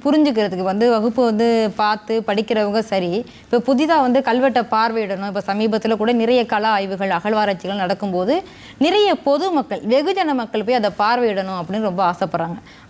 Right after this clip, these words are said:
அப்படி வந்து சாமானிய மக்கள், வெகுஜன மக்கள் கூட்டமா வந்து இந்த கல்வெட்டுகள் வந்து பார்க்கும்போது அது சரிதானா?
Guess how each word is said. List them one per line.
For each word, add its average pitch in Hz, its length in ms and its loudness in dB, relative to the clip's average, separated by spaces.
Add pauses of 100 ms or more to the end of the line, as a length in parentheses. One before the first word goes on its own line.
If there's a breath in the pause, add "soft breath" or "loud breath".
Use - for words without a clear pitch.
அப்படி 381 300 0
வந்து 294 320 2
சாமானிய 247 460 2
மக்கள், 214 260 0
வெகுஜன 220 340 2
மக்கள் 202 340 0
கூட்டமா 226 440 0
வந்து 185 320 -2
இந்த 202 200 -2
கல்வெட்டுகள் 208 580 2
வந்து 190 160 -2 (100)
பார்க்கும்போது 185 600 -2 (480 loud breath)
அது 240 160 4
சரிதானா? 233 580 2